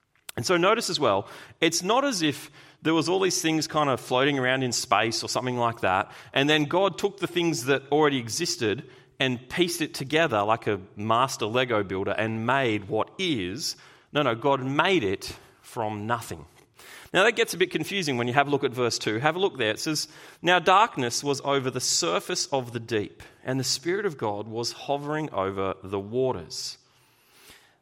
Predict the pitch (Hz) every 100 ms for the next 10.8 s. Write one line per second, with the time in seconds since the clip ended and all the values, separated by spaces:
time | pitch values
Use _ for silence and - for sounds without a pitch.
0 | _ 120 120 - 190 180 - 247 294 202
1 | 190 233 156 113 104 101 113 101 98 -
2 | 113 - 196 202 165 156 127 113 87 95
3 | 92 95 123 147 - - 190 180 156 139
4 | 139 139 139 131 - 160 170 165 143 123
5 | - - 175 156 117 110 196 - - 90
6 | 120 - - - - - 127 123 131 117
7 | 127 139 156 131 120 - 107 104 98 110
8 | 110 110 113 135 147 143 120 113 101 98
9 | 101 101 110 - 101 101 101 101 107 104
10 | 95 95 95 127 131 92 76